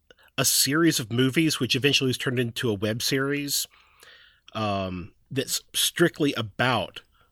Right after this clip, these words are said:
people playing D and D and, um, collectible card games and stuff like that. If you've ever heard of,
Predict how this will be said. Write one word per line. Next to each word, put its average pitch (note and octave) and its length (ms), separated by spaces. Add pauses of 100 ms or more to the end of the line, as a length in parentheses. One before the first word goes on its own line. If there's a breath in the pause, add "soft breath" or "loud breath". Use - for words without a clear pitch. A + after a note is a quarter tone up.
(120)
people C3 280
playing A#2 340
D A#2 240
and A2 120
D G#2+ 380
and, F#2+ 460 (100)
um, F2+ 480 (220)
collectible B2 440
card A2+ 320
games A2+ 300
and A2 100
stuff - 180
like G#2 180
that. G#2 220 (520 loud breath)
If - 80
you've C3 80
ever D#3 100
heard C#3 180
of, B2+ 140